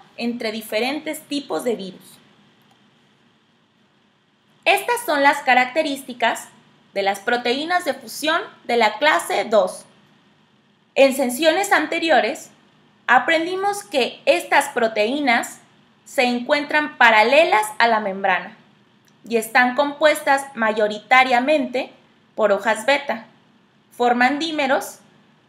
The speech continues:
y el ejemplo que habíamos estado utilizando eran los flavivirus, familia a la que pertenece el virus de la fiebre amarilla y el dengue.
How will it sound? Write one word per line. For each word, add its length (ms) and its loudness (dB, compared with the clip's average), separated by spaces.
y 100 -4
el 100 6
ejemplo 720 2
que 80 4
habíamos 600 2
estado 560 2
utilizando 840 -2
eran 340 2
los 140 -4
flavivirus, 760 -4
familia 760 0
a 100 -2
la 160 2
que 100 -4
pertenece 800 -4
el 200 -2
virus 340 -4
de 80 0
la 160 0
fiebre 540 0
amarilla 680 -4
y 100 -6
el 160 -6
dengue. 360 -8